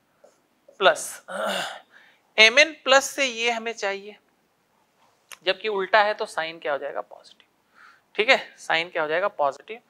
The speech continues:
तो positive two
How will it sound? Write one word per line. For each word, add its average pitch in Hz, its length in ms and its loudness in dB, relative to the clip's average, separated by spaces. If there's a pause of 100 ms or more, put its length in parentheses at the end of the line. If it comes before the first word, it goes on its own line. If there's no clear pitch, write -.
(340)
तो - 60 -12 (140)
positive 175 580 6 (1080)
two 269 460 0